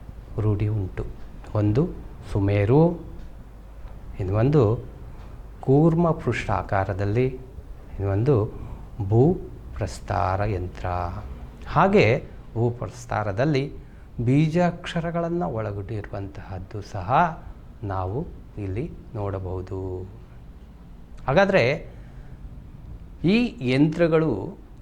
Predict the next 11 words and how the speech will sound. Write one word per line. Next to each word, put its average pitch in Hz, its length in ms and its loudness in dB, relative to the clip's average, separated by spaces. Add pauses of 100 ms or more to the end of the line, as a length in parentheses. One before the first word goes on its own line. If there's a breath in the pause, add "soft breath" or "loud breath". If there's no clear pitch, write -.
(100)
ಶಾಸ್ತ್ರೋಕ್ತವಾಗಿ 107 1500 2 (640)
ಅಳತೆ 120 600 2 (320)
ಅನುಸಾರ, 104 540 -2 (800)
ಶಾಸ್ತ್ರದ 151 580 0
ಅನ್ವಯ, 95 400 -2 (640)
ಪೂಜಾದಿ 180 540 6
ಕ್ರಮಗಳಿಂದ 98 800 -4 (1040)
ರಚಿಸಿ, 123 680 -4 (240)
ನಿಮ್ಮ 190 640 2 (160)
ಒಂದು 107 440 -4
ಸಾಧನೆ, 104 800 -2